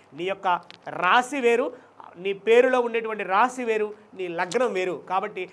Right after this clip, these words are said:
లగ్నమే సర్వాధికమైనదని చెప్తుంది జ్యోతిష్య శాస్త్రం. కాబట్టి ప్రేక్షకులు ఈ విషయాన్ని గమనించి ముందు మీ లగ్నం ఏంటో తెలుసుకోండి.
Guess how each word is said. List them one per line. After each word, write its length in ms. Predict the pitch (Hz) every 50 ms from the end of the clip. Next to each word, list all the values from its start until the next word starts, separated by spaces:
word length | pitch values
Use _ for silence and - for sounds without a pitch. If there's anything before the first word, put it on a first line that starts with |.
| - -
లగ్నమే 500 | 147 170 180 175 175 233 254 262 277 277
సర్వాధికమైనదని 840 | 277 262 220 233 240 240 240 214 240 233 226 214 214 208 202 202 196
చెప్తుంది 360 | 175 202 185 - - 196 196 185
జ్యోతిష్య 380 | 170 175 170 185 170 - 185
శాస్త్రం. 440 | 180 170 156 147 - - - 143 143 _ _ _ _ _ _ _ - _ -
కాబట్టి 400 | 170 196 226 226 220 208 190 190 - - _ -
ప్రేక్షకులు 460 | 196 240 247 247 269 269 233 247 220
ఈ 20 |
విషయాన్ని 380 | 214 208 - - 214 196 190 170 147
గమనించి 460 | 175 185 208 220 226 220 - 254 247 247 - _ _ _ _ _ _ _ 151
ముందు 160 | 170 180 180
మీ 140 | 180 175 170
లగ్నం 380 | 165 170 170 170 180 262 254
ఏంటో 180 | 240 226 220 233
తెలుసుకోండి. 540 | 202 214 214 214 214 - 226 220 214 214